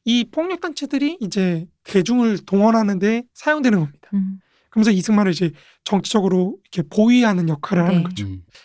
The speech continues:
Speaker 1: 그 이승만의 이제 정치적 친위대가 이제 결성되고 그에 따른 이제 정치적 독주가 막 시작이 되니까 과거 이제 이승만계로 불렸던 신익희라든지 뭐 조병옥, 이청천 이런 사람들이 한민당 쪽으로 슬금슬금 이동하기 시작합니다.
Speaker 2: 음.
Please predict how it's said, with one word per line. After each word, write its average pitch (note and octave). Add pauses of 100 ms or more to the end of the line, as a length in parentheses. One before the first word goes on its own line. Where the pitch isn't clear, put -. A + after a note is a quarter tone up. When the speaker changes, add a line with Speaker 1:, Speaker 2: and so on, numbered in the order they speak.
Speaker 1:
그 C4+
이승만의 D4+
이제 F3
정치적 G#3
친위대가 F4+
이제 F#3+
결성되고 G#3 (240)
그에 A#3+
따른 A#3+
이제 F3+
정치적 -
독주가 A3
막 F3+
시작이 C4
되니까 F3 (340)
과거 A#3+
이제 C4
이승만계로 D#4
불렸던 G#3
신익희라든지 D4
뭐 G3
조병옥, A3+
이청천 A3+
이런 G3+
사람들이 G#3 (320)
한민당 E4
쪽으로 A3+
슬금슬금 C4
이동하기 G#3
시작합니다. - (100)
Speaker 2:
음. F#3